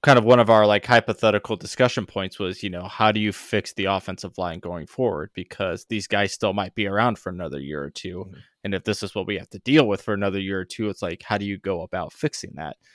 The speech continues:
Speaker 1: So it's good that he's kinda coming out and saying, like, "Yeah, you know, we know the line's a problem, and we're, you know, it's easier to get guys that are two years into the system of being an offensive lineman,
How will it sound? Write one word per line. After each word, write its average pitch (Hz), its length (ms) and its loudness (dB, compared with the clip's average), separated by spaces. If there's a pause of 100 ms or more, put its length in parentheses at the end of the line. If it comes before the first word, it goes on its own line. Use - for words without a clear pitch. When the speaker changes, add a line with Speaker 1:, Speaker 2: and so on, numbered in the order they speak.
(320)
Speaker 1:
So 117 220 4
it's 110 140 2
good 143 240 8
that 110 140 4
he's 120 260 2
kinda 110 240 4
coming 110 300 2
out 101 120 6
and 95 120 -4
saying, 104 180 -2
like, 95 200 -4
"Yeah, 104 160 4
you 98 160 0
know, 98 160 0
we 98 160 -2
know 107 200 2
the 107 120 2
line's 95 320 0
a 92 60 -10
problem, 98 520 -4 (360)
and 92 300 -8
we're, 104 160 0 (280)
you 113 140 0
know, 104 320 4
it's 113 220 -4
easier 117 260 4
to 107 80 4
get 104 400 2
guys 107 320 6
that 107 120 0
are 98 240 -2
two 113 340 -2
years 104 320 0
into 107 160 -4
the 92 100 -8
system 95 540 -4
of - 180 -10
being 104 200 -2
an 98 80 -2
offensive 95 440 -6
lineman, 92 500 -4